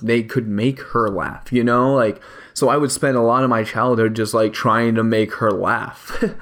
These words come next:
<laughs> or trying to make, and then that obviously, like, turned into me being, like, a class clown type of person 'cause I just wanna make everyone laugh. But there, her laugh was the best.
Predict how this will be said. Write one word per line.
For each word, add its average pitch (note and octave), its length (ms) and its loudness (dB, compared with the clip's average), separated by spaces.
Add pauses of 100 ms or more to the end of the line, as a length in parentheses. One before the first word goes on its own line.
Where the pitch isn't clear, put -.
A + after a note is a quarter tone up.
<laughs> - 240 -20
or A#2+ 100 0
trying A#2+ 300 0
to A#2+ 80 2
make, A#2+ 340 2 (240)
and C3 140 2
then C3 140 2
that B2 180 -2
obviously, A#2 360 0
like, A2+ 220 2
turned A#2 240 0
into A#2 140 2
me A#2 160 4
being, A#2 240 2
like, A2 180 0
a G2+ 60 -4
class G#2+ 280 -2
clown C#3+ 320 0
type A#2 260 0
of G#2+ 80 -6
person A#2 340 0
'cause G#2+ 120 2
I G#2+ 60 4
just G#2+ 140 -2
wanna A#2 180 2
make G#2+ 140 2
everyone C3 420 2
laugh. G#2+ 340 -2 (480)
But B2+ 280 -2
there, D3+ 260 2
her D#3+ 140 4
laugh A#2 260 0
was G#2 140 0
the G2+ 60 -6
best. C3+ 480 -4